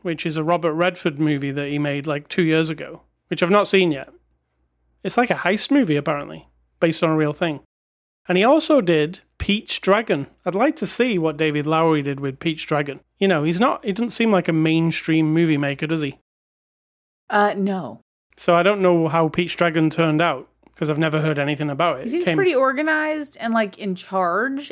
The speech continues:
Speaker 2: and he's, like, when they, when you watch extras of him on the set, he's, he knows what he's doing and what he wants.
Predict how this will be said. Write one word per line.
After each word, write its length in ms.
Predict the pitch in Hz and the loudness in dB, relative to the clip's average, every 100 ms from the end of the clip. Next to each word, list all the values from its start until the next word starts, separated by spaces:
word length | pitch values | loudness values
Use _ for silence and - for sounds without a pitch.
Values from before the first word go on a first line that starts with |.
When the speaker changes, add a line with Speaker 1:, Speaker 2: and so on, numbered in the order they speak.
| - | -6
Speaker 2:
and 460 | 202 196 190 185 - | -2 0 -2 -4 -4
he's, 220 | 196 190 214 - _ _ _ _ - | -6 -6 -8 -18 _ _ _ _ -2
like, 340 | 190 180 - | 2 2 0
when 260 | 190 185 175 | 0 2 0
they, 420 | 175 160 160 - | 0 -2 -4 -10
when 160 | 180 175 | -6 -6
you 80 | 170 | -2
watch 240 | 196 190 185 | 4 4 4
extras 460 | 180 180 - 165 170 | -2 -4 -6 -4 0
of 140 | 165 | 0
him 140 | 170 170 | 0 -4
on 160 | 160 | -4
the 80 | 151 | -6
set, 360 | - 185 160 180 | 0 2 2 -2
he's, 340 | 180 160 - | -8 -8 -14
he 120 | - 180 | -6 -2
knows 500 | 175 175 175 175 175 | 2 2 2 0 -2
what 160 | 170 | -2
he's 220 | 160 156 | -2 -8
doing 420 | - 208 170 147 147 | 0 4 4 2 -4
and 80 | |
what 120 | 160 160 | -4 -4
he 60 | |
wants. 680 | 160 196 160 - 185 - | 0 0 0 -6 -10 -14